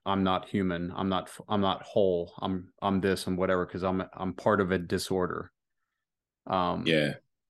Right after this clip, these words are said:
Speaker 1: I don't, I don't agree with that. Like, it, you,
Speaker 2: I
Speaker 1: you
Speaker 2: re-, I really like, I like the idea that there's just, you know, there's, like you were saying, there's, like, the healthy organism, there's the normal, healthy day-to-day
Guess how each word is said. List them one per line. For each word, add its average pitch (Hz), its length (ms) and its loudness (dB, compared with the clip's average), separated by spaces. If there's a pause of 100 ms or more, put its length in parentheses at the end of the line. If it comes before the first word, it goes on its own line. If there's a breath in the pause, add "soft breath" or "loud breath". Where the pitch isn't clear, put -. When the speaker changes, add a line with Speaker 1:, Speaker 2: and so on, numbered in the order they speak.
(120)
Speaker 1:
I 104 120 0
don't, 101 600 0 (880)
I 107 80 -2
don't 120 180 4
agree 98 280 2
with 85 160 -4
that. 62 280 -8 (1300)
Like, 95 220 0
it, - 280 -2
you, 104 280 -6
Speaker 2:
I 131 60 8
Speaker 1:
you 151 120 8
Speaker 2:
re-, - 160 -4
I 113 60 8
really 156 300 8
like, 110 280 6 (180)
I - 60 4
like 147 260 8
the - 80 6
idea 107 360 4
that 85 160 -4
there's 92 200 -2
just, - 440 -2 (440)
you 104 40 0
know, 95 140 4
there's, 95 260 2 (200)
like 107 220 -2
you 117 60 2
were 104 160 2
saying, 90 180 -4
there's, 80 160 -6
like, 104 140 2
the 123 160 -2
healthy 147 200 -2
organism, 90 560 -4
there's 78 200 -12
the 90 100 -6
normal, 90 440 -2 (880)
healthy 107 300 4
day-to-day 85 580 2